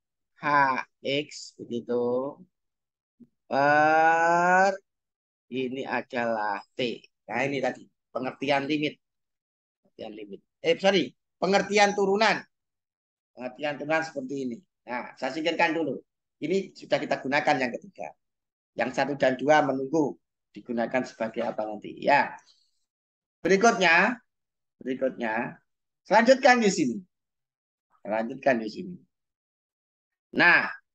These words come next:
yang dibutuhkan itu siapa di sini? Yang dibutuhkan tuh ini, H X plus T.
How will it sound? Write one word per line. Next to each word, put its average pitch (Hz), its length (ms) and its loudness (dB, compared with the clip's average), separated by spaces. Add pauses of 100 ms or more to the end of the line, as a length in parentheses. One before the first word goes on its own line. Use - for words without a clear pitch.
(760)
yang 240 260 6
dibutuhkan 254 840 6
itu 269 240 0
siapa 262 640 4
di 226 140 -2
sini? 226 340 -4 (1300)
Yang 233 400 0
dibutuhkan 233 640 2
tuh 269 320 4 (400)
ini, 175 480 -4 (320)
H 175 100 -4 (1200)
X 220 200 -2 (200)
plus 233 240 -2
T. 269 40 6